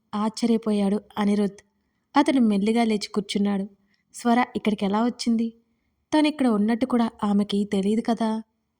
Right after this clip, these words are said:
స్వర బట్టల మీద రక్తపు మరకలు ఏర్పడినట్టు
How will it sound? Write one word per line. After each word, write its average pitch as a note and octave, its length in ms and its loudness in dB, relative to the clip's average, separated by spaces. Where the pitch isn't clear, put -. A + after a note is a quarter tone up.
స్వర C4+ 260 2
బట్టల B3+ 340 2
మీద A#3 200 4
రక్తపు G#3+ 460 -2
మరకలు G#3 320 -2
ఏర్పడినట్టు G#3 640 -2